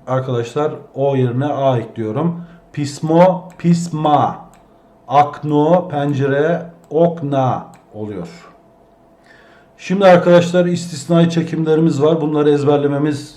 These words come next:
gerekiyor. Ee, ilk kelimemiz muş. Muş koca demekti biliyorsunuz. Kocalar derken yani karı kocalardaki kocalar.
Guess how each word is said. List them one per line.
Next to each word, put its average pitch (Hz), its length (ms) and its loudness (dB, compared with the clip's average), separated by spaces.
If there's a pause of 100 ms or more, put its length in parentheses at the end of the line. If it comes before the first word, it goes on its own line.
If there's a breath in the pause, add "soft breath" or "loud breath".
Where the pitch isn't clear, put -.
(120)
gerekiyor. 123 640 -2 (1040 soft breath)
Ee, 131 480 -2 (160)
ilk 175 240 -2
kelimemiz 165 800 0 (120)
muş. 147 580 -2 (220)
Muş 160 360 -4
koca 156 340 2
demekti 120 400 -2
biliyorsunuz. 127 680 -4 (500 loud breath)
Kocalar 165 960 2
derken 135 540 -2
yani 120 280 0
karı 127 220 -4
kocalardaki 123 720 -6
kocalar. 117 680 -6